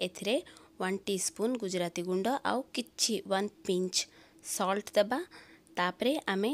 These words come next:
ଗରମ କରି ରେଡ଼ି କରି ରଖିଥିଲେ ନେଇକି କ୍ଷୀର, କ୍ଷୀର ଦେଇ ଦେଇ ଆକୁ ଭଲ ଭାବେ ଏମିତି ଦଳିବା। ଯେମିତି ରୁଟି ବନେଇବା ସେମିତି ଭଲ ଭାବେ ଆକୁ ଦଳିବାକୁ ପଡ଼ିବ। ଏ ଡୋଟା ସ୍ମୁଥ୍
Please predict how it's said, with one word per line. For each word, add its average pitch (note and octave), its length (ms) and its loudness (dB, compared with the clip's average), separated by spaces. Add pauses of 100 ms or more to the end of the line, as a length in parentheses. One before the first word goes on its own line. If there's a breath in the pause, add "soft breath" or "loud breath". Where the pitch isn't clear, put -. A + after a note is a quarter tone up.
(100)
ଗରମ F#3+ 300 2
କରି G3+ 260 0
ରେଡ଼ି F3+ 260 0
କରି G3+ 180 -2
ରଖିଥିଲେ F#3+ 420 -4
ନେଇକି F3 240 -2 (120)
କ୍ଷୀର, F#3 200 0 (500 loud breath)
କ୍ଷୀର G3+ 300 -2
ଦେଇ F#3 220 0
ଦେଇ B3 180 2 (140)
ଆକୁ A#3+ 280 -2 (440 loud breath)
ଭଲ F#3+ 260 2
ଭାବେ F#3 260 0
ଏମିତି B3+ 300 0
ଦଳିବା। F3+ 420 2 (480 loud breath)
ଯେମିତି F#3+ 400 2 (480 loud breath)
ରୁଟି F#3+ 380 0
ବନେଇବା F#3 420 4 (240)
ସେମିତି F3+ 360 0
ଭଲ G3 300 -2
ଭାବେ F3+ 240 -2 (140)
ଆକୁ - 180 -2
ଦଳିବାକୁ F#3+ 480 2
ପଡ଼ିବ। F3+ 300 0 (540 loud breath)
ଏ A3 140 4
ଡୋଟା F3+ 420 2 (200)
ସ୍ମୁଥ୍ A#3 460 -2